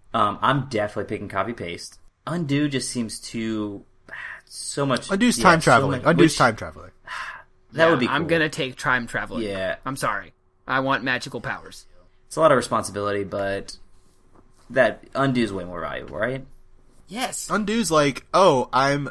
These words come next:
Speaker 2: about to be in a car wreck. Psych.
Speaker 1: Undo.
Speaker 2: Prince of Persia, Sands of Time.
Speaker 3: <laughs>
Speaker 2: Go back."
Speaker 1: Man, that was a great game, by the way. But yeah, Undo.
Speaker 2: Right?
Speaker 1: Undo.
Speaker 3: Yes.
Speaker 1: Yep, gotta do it.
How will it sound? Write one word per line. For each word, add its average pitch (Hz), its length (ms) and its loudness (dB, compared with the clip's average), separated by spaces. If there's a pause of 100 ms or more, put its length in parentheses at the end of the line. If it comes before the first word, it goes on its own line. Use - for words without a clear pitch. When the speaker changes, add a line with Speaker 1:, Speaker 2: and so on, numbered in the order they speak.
Speaker 2:
about 127 280 0
to - 60 -10
be 135 60 -2
in 120 80 -4
a 117 40 -6
car 147 320 0
wreck. 95 300 -8
Psych. - 500 -2
Speaker 1:
Undo. - 100 -20
Speaker 2:
Prince 180 260 2
of - 160 0
Persia, 139 400 6
Sands 143 360 4
of 139 100 -2
Time. 156 480 8 (300)
Speaker 3:
<laughs> - 240 -4
Speaker 2:
Go - 200 0
back." - 420 -4 (1000)
Speaker 1:
Man, 110 260 -4
that 139 120 0
was 196 120 -2
a 117 60 -4
great 92 380 -4
game, 90 240 -12
by 90 120 -4
the 90 80 -8
way. 87 200 -6 (420)
But 123 200 -2
yeah, 110 240 2
Undo. 110 520 2
Speaker 2:
Right? 123 340 -4 (2250)
Speaker 1:
Undo. 98 400 -4
Speaker 3:
Yes. - 260 -12
Speaker 1:
Yep, 92 200 -10 (160)
gotta 92 180 -10
do 90 100 -10
it. - 160 -14